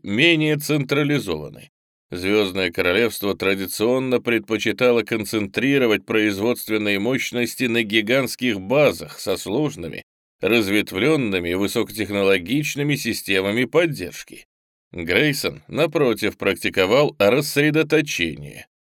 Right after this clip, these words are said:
Конечно, отчасти это тоже было традицией, связанной с относительной примитивностью использовавшихся до вступления в альянс технологий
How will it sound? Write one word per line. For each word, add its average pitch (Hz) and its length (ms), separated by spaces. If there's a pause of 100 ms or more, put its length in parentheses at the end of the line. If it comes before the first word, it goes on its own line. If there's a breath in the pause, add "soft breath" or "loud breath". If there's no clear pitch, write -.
(180)
Конечно, 131 520
отчасти 98 560
это 98 240
тоже 160 340
было 107 320
традицией, 104 640
связанной 101 600
с - 100
относительной 120 840
примитивностью 120 1000
использовавшихся 113 960
до 110 120
вступления 113 680
в 95 100
альянс 101 420
технологий 92 800